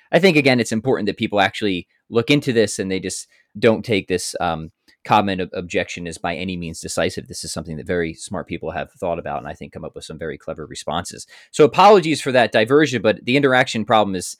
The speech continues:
is, is so commonly brought up that I'm really glad we actually got to talk about that.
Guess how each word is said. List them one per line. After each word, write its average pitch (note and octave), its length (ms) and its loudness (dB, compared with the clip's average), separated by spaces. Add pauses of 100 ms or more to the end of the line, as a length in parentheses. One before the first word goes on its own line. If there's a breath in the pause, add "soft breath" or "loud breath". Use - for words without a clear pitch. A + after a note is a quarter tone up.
(320)
is, A2+ 260 -4
is - 80 -6
so D3 140 8
commonly C3+ 380 2
brought A#2 180 6
up A#2 80 4
that A2 80 2
I'm G#2+ 100 -2
really B2+ 220 6
glad A2 300 4
we G2+ 100 2
actually G2 220 0
got F#2 160 -4
to F#2 60 -16
talk A2+ 300 0
about F2+ 280 0
that. C#2+ 240 -4